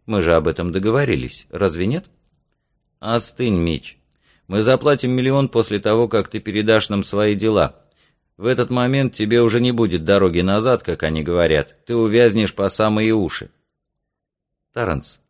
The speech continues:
это мне ясно и так. Я же сам это предложил, если помнишь».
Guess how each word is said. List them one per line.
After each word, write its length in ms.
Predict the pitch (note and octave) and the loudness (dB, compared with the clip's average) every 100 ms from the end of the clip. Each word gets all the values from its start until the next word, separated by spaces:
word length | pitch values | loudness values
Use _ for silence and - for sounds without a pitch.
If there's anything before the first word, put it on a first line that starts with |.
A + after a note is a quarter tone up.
| _ | _
это 180 | A#2+ C#3+ | -12 -6
мне 180 | D3+ D3 | -2 0
ясно 380 | C#3+ C3+ C3+ C3 | -2 -2 -2 -4
и 20 | |
так. 360 | - C2 - _ _ _ _ - | -4 -10 -10 _ _ _ _ -10
Я 200 | G#2 C#3 | -4 -2
же 120 | D3+ | -2
сам 260 | - F2+ D2 | 0 0 0
это 140 | C#2+ | -4
предложил, 540 | - E2 D#2+ D2+ D2 | -6 -4 -2 -2 -2
если 260 | C2+ C#2 E2 | -2 -4 -6
помнишь». 480 | C#2 C2 B1 A1 | -8 -8 -8 -12